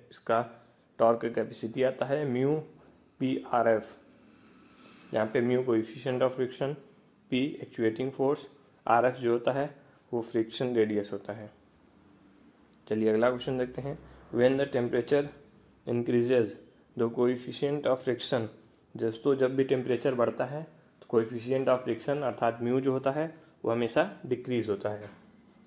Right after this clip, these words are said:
तो चलिए दोस्तों, इसी कड़ी में हम पन्द्रह questions breaks के और देख लेते हैं। इसके बाद आपके breaks से related कोई भी questions नहीं रह जाते हैं। यदि कुछ questions आपको लगते हैं कि इससे भी बाहर आ सकते हैं, तो वो एनसीएल में नहीं आने वाले, क्योंकि एनसीएल में जो है, आपका basic ही generally पूछने वाला है।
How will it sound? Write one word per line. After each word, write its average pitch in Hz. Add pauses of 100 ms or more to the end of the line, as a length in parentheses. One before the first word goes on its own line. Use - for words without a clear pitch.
(420)
तो 120
चलिए 117
दोस्तों, 131
इसी 127
कड़ी 123
में 127
हम 123
पन्द्रह 120
questions 123
breaks 123
के -
और 113
देख 120
लेते 117
हैं। 135
इसके 127
बाद 117
आपके 120
breaks 113
से 127
related 113
कोई 113
भी 120
questions 117
नहीं 117
रह 113
जाते 117
हैं। 139 (440)
यदि 113
कुछ 123
questions 123
आपको 120
लगते 117
हैं 123
कि 127
इससे 120
भी 120
बाहर 117
आ 123
सकते 120
हैं, 143
तो 143
वो 123
एनसीएल 117
में 113
नहीं 113
आने 117
वाले, 120
क्योंकि 123 (400)
एनसीएल 117
में 120
जो 113
है, 113
आपका 117
basic 113
ही 120
generally 110
पूछने 120
वाला 101
है। 98